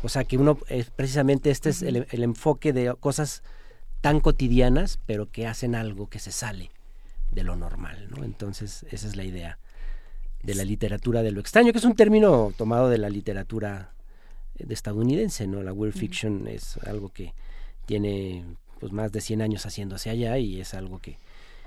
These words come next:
Speaker 1: eh, escritores como el, como el mismo Lovecraft han, han desarrollado de manera muy, muy importante, ¿no?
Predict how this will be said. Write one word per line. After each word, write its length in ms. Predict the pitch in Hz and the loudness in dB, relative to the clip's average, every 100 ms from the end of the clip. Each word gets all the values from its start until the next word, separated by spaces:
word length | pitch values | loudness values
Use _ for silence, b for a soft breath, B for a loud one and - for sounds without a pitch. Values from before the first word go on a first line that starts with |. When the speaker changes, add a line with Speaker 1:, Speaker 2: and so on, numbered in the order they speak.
| b b - - | b b -8 -10
Speaker 1:
eh, 640 | 104 95 95 92 - - 160 - - | -8 -8 -8 -10 -12 -14 -14 -16 -14
escritores 600 | - - 123 117 123 110 | -14 -8 -6 0 0 0
como 220 | - 123 117 | 0 2 4
el, 160 | 123 | 2
como 180 | - 107 | -2 0
el 60 | 110 | 0
mismo 240 | 113 117 | 0 2
Lovecraft 560 | 127 117 - 117 - - | 2 2 0 -6 -6 -10
han, 300 | 104 101 98 - | -6 -4 -6 -8
han 440 | 98 98 95 90 | -8 -8 -8 -6
desarrollado 540 | 92 - 95 98 95 95 | -6 -8 -10 -10 -10 -8
de 80 | |
manera 300 | 87 87 87 | -8 -10 -8
muy, 180 | 87 87 - | -8 -8 -6
muy 180 | - 101 | -6 -6
importante, 640 | 95 101 101 175 151 - | -6 -8 -6 -4 -2 -2
¿no? 140 | 92 | -2